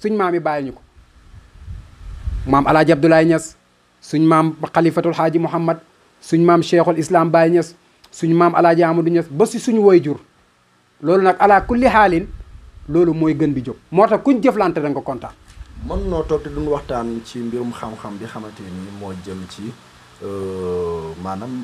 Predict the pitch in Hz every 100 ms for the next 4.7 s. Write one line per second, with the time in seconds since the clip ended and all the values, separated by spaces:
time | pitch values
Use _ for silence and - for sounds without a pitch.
0 | - - 120 92 - _ _ _ _ _
1 | _ - - - - - 131 131 139 131
2 | 139 151 214 202 170 156 170 165 151 139
3 | 139 135 127 139 - 151 165 156 147 135
4 | 147 139 151 143 123 127